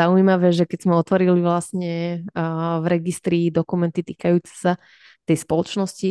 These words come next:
eh, maďarskej spoločnosti, ktorá vlastnila jedna z tých, eh, jednu z tých, eh, firiem, tak aj samotná e-mailová adresa <laughs> priamo bola oficiálnou adresou, eh, generálneho konzulátu Singapurskej s-, eh, republiky, eh, v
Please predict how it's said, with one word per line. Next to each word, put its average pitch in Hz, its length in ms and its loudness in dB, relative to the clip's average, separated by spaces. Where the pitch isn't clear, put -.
eh, - 480 -6
maďarskej 175 480 -4
spoločnosti, 170 560 -8
ktorá 165 240 -2
vlastnila 165 560 0
jedna 165 320 0
z - 80 -16
tých, 170 200 -4
eh, 175 240 -2
jednu 175 160 0
z - 60 -14
tých, 170 160 -6
eh, 160 240 0
firiem, 180 400 0
tak - 240 -6
aj 160 240 0
samotná 170 640 0
e-mailová 160 560 2
adresa 156 480 -2
<laughs> - 140 -20
priamo 165 400 0
bola 151 400 0
oficiálnou 156 640 0
adresou, 156 720 2
eh, 151 320 -2
generálneho 156 560 0
konzulátu 160 560 -2
Singapurskej 156 560 -6
s-, - 160 -12
eh, 156 240 -2
republiky, 156 640 -6
eh, 147 240 -8
v - 20 -20